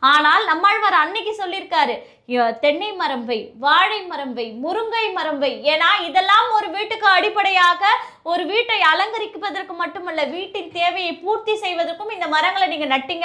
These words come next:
அப்படின்னா, அந்த மரம் உங்களை வந்து என்ன பண்ணும்? உங்களுடைய வாழ்க்கையை வந்து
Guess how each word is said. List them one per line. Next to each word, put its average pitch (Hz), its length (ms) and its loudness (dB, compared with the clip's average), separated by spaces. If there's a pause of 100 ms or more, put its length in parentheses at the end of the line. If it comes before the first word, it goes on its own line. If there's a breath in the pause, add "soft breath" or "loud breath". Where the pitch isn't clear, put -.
அப்படின்னா, 240 340 0 (420 loud breath)
அந்த 302 420 2
மரம் 370 520 2
உங்களை 453 400 2
வந்து 381 260 -4
என்ன 392 200 2
பண்ணும்? 294 280 0
உங்களுடைய 320 440 0
வாழ்க்கையை 370 580 2
வந்து 277 280 -4